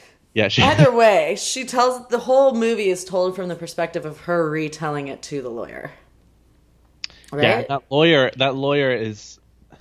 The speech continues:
Speaker 2: Also a creep.
Speaker 1: Oh, creepy too. And
Speaker 2: Yeah.
Speaker 1: it just doesn't seem like a good lawyer. He's like, "But why would you do it?" You know?
Speaker 2: <laughs> Yeah, because he was like,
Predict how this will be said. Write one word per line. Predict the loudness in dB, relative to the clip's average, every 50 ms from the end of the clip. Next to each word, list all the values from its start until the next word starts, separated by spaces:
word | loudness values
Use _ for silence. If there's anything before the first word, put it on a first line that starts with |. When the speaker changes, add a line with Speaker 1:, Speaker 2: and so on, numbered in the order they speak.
| _
Speaker 2:
Also | 0 0 0 0 0 -2
a | -2
creep. | -2 -4 -4 -4 -4 -4 -6
Speaker 1:
Oh, | -10 -16 _ _ _ _ _ _ _ _ _ _ _ _ -20 _ _ _ _ _
creepy | _ -10 -6 -6 -6 -2 -2 -4 -4
too. | -2 0 0 0 0 0 -2 -4
And | -4 -6 -6 -8 _ _
Speaker 2:
Yeah. | -8 -4 -2 -2 -2 -2 -4
Speaker 1:
it | -6 -10
just | -14 -6 -2
doesn't | -2 -2 0 0
seem | 0 2
like | 2 2 2
a |
good | 2 2 0 2
lawyer. | 4 4 6 4 4
He's | 2 0 0 2
like, | 2 2 2 0 -8 -18 -20 -20 -20 -20 _ _
"But | 0 0 0 0
why | -8 -4 -2 0 0
would | 2 0 0 -2 -4
you | -10 -10 -12 _ _
do | 4 4 4 4
it?" | 0 -6 _ -20 -20 _ _ _
You | 0 2 2 4
know? | 6 6 6 4 4
Speaker 2:
<laughs> | 0 -2 4 4 4 4 4
Yeah, | 4 2 2
because | 0 -2 -4 -4 -4 -4 -2
he | -2 0 0
was | 0 0
like, | 0 -2 -2